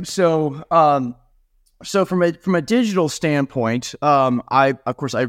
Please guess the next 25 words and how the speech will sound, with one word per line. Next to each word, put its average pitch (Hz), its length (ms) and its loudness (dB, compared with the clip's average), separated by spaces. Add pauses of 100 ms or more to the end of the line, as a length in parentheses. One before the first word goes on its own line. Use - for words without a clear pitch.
(120)
I 110 120 -4 (320)
purchase, 123 440 -10
you 110 60 -6
know, 117 120 -2
I, 104 180 -4
I 113 40 -6
purchased - 440 -14
programs 151 500 0
in 143 60 -4
the 151 80 0
past. 139 420 -2
I've 127 100 -4
done, 135 160 0
I've 117 200 -4
done, 135 300 -2 (320)
you 147 80 -2
know, 135 120 2
learning 139 320 0
programs. 131 540 -2
I, 113 160 0
I 120 180 -4
try 135 220 -2
to 131 100 -2
not 123 200 -2
to 120 200 -4